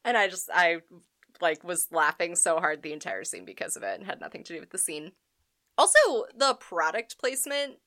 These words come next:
in this film was bananas.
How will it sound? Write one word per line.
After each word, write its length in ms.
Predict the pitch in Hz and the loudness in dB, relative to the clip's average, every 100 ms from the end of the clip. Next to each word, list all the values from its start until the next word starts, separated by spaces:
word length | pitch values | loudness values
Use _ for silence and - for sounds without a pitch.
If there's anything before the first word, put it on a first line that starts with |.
| - | -8
in 160 | 269 | -6
this 200 | 262 277 | -2 -2
film 440 | - 277 269 277 302 _ _ _ _ _ _ _ | -2 -6 -6 -10 -16 _ _ _ _ _ _ _
was 400 | 233 254 247 233 - _ _ _ - _ | 0 4 4 4 -2 _ _ _ -20 _
bananas. 880 | 285 269 226 131 87 170 240 - | 4 6 2 0 -4 -4 -2 -4